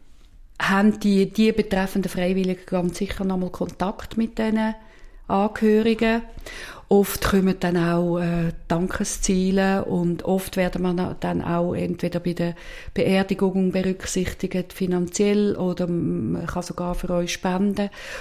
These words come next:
oder für die Villa oder was immer. Äh, doch, es ist, das ist wirklich schön. Wir sind so ein bisschen auch immer wieder dran gewesen, dass wir, dass wir den Freiwilligen gesagt haben, wenn ihr könnt und wollt, geht doch auch an die Beerdigung von diesen Leuten,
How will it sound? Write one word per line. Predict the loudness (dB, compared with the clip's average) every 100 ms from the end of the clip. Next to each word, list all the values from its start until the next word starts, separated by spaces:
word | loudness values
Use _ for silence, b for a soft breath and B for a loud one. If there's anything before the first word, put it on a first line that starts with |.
| B
oder | -2 0 0
für | -2 -2 -4
die | 0 4
Villa | 6 6 6 4 4
oder | 2 2
was | 0
immer. | 2 4 6 4 B B B B
Äh, | -2 0 0 4
doch, | 4 4 0 0
es | 0 2
ist, | 2 2 0 0
das | 0
ist | 0 2
wirklich | 2 2 -4 -2
schön. | 2 4 4 4 4 0 B B B -6
Wir | 4 6 6
sind | 6 8 8 6
so | 2
ein | 2
bisschen | 4 6 4 2 -4 -2
auch | 4
immer | 6 6
wieder | 4 2
dran | 2 4 2 0
gewesen, | 0 0
dass | 0
wir, | 2 2 0
dass | -2 -2
wir | 0 0
den | 0 0 0 0 -4 -8 -12
Freiwilligen | 0 4 6 6 6 2
gesagt | 0 0 0 -2
haben, | -2
wenn | 0 0
ihr | 2
könnt | 4 6 6 6
und | 2 0 0
wollt, | 0 2 4 2 -2
geht | -2 -2 -2
doch | -6 -4
auch | -4
an | -4 -4
die |
Beerdigung | -4 -4 -4 -4 -4 -4
von | -6
diesen | -6 -4 -2
Leuten, | -2 -4